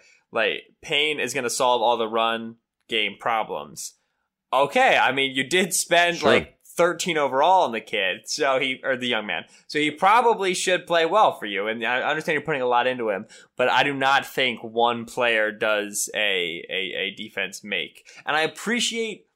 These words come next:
Speaker 1: the way they've approached the front seven. I do. Like, I like it. Uh, and, and, and it was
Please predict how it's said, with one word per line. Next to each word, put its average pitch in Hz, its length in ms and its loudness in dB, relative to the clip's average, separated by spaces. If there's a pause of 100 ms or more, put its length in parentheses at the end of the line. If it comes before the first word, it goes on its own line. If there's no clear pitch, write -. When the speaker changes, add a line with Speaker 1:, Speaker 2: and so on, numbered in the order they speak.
(260)
Speaker 1:
the 139 160 -2
way 143 540 0 (140)
they've 123 260 -2
approached 127 640 -4 (120)
the 117 140 0
front 113 320 -2
seven. 90 420 -6
I 127 120 -2
do. 123 240 -6 (100)
Like, 127 160 -6
I 131 80 4
like 139 320 0
it. 98 140 -6 (360)
Uh, 117 240 4
and, 120 440 2
and, - 20 -4
and 123 180 2
it 123 160 0
was 127 180 -8